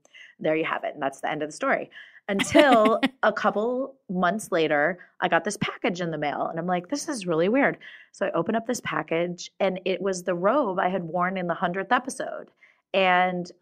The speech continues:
Speaker 2: <gasps>
Speaker 1: a fan had purchased it for me, uh,
Speaker 2: Oh.
Speaker 1: with the certificate of authenticity and everything, and wrote this really beautiful note and was like, "No one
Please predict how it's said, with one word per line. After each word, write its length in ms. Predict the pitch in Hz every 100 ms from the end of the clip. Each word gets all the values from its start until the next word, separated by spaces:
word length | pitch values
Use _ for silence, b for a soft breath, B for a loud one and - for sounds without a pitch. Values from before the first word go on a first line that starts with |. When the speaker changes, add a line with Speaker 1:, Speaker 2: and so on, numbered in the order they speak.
| 233
Speaker 2:
<gasps> 200 | 262 -
Speaker 1:
a 60 | 196
fan 560 | - 254 262 196 190
had 180 | 185 196
purchased 460 | - 220 262 - 190
it 100 | -
for 140 | 175
me, 340 | 165 160 180 175 B
uh, 40 | 302 311 320
Speaker 2:
Oh. 40 |
Speaker 1:
with 340 | 196 214 233 233
the 140 | 247
certificate 560 | 220 - 220 220 233 247
of 80 | 226
authenticity 840 | 226 254 220 202 208 202 190 196
and 160 | 185 185
everything, 460 | 165 180 180 175 175
and 360 | 196 180 180 - 170 196
wrote 300 | 190 202 -
this 220 | 196 -
really 220 | 196 202
beautiful 340 | 190 202 214
note 300 | 208 247 214 -
and 120 | 196
was 120 | 190
like, 200 | 202 185
"No 160 | 180 180
one 400 | 190 202 202